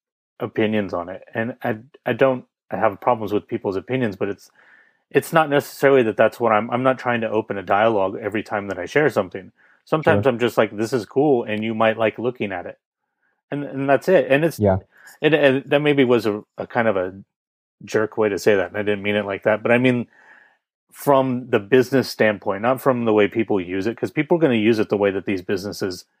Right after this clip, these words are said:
Speaker 1: set it up.
Speaker 2: Mm-hmm.
Speaker 1: You know, you know, regardless. But the way that they set these things up is they want us to believe that they're,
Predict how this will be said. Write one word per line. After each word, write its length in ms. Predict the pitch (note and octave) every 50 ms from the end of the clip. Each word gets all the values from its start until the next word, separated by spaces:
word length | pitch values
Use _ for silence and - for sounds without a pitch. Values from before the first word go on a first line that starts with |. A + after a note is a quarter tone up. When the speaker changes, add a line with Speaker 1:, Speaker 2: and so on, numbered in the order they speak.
| _ _ _
Speaker 1:
set 220 | - - A#2+ G#2
it 100 | F#2+ F#2
up. 220 | F#2 E2 - _ _ _ _ _ _ _ _ _ _ _ _ -
Speaker 2:
Mm-hmm. 60 | A#2+
Speaker 1:
You 40 | A2
know, 280 | A2 G#2+ G#2 G#2+ - - - _
you 140 | B2 B2+ B2+
know, 340 | B2 A#2 A#2 B2 - - C3+ D3+ _ _ E3 C3 C3 C3 C3 _ _ C3+
regardless. 640 | C#3+ C#3+ B2 C3+ C#3 C3 C3 A#2+ A2+ G2 - - _ _ _ _ _ _ _
But 140 | - C3+ B2+
the 80 | - C#3
way 200 | C3+ C#3+ D#3 D#3+
that 180 | D3+ D3 A2+ -
they 160 | B2+ A#2+ A#2
set 260 | - - C#3 C3 -
these 200 | B2+ A2+ G2+ -
things 240 | - A2+ G#2+ G#2 A2+
up 180 | B2 A2+ -
is 220 | A2+ A2 G2+ - - A#2 C#3+ C3+ - _ _ _ _
they 100 | - C#3+
want 240 | B2+ B2 C3 C#3+ D3+
us 120 | C#3+ -
to 100 | - -
believe 480 | B2 A2 A2 G#2+ G#2 A2 A2+ A#2 G#2+ G#2
that 180 | G#2+ G#2 F#2+ -
they're, 300 | A2+ A2 A2 A2+ A2+